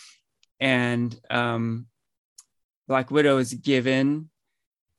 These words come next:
a cool action scene in, like, Iron Man two. It, it, and it was a little bit, like, um,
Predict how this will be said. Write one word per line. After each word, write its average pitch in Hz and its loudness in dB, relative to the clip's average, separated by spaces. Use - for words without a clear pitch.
a 131 0
cool 127 -2
action 127 0
scene 131 2
in, 123 -4
like, 117 -10
Iron 135 4
Man 131 2
two. 170 0
It, 156 4
it, 170 2
and 165 0
it 156 -2
was 147 -2
a 147 0
little 220 2
bit, 214 2
like, 135 2
um, 120 -2